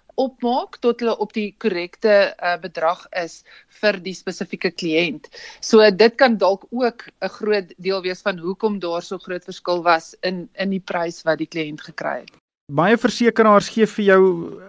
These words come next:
Speaker 2: 'n premie en dan elke jaar styg daardie premie met, eh, 'n sekere persentasie, gewoonlik die inflasiekoers, en dan raak jou premie duurder.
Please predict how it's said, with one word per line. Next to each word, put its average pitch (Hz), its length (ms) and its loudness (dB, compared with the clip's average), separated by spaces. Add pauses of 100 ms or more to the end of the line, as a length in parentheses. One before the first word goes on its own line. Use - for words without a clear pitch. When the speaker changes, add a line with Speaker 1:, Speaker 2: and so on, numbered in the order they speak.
(220)
Speaker 2:
'n 175 140 0
premie 202 480 4
en 175 120 0
dan 170 160 2
elke 202 300 0
jaar 175 260 0
styg 214 380 0
daardie 165 280 2
premie 175 400 -2
met, 165 300 -4
eh, 143 520 0 (140)
'n 143 40 -8
sekere 170 400 -2
persentasie, 156 680 -2
gewoonlik 156 380 -6
die 156 120 -6
inflasiekoers, 160 1040 -4
en 160 140 -4
dan 156 140 -2
raak 147 220 2
jou 190 100 -2
premie 165 380 -2
duurder. 151 460 0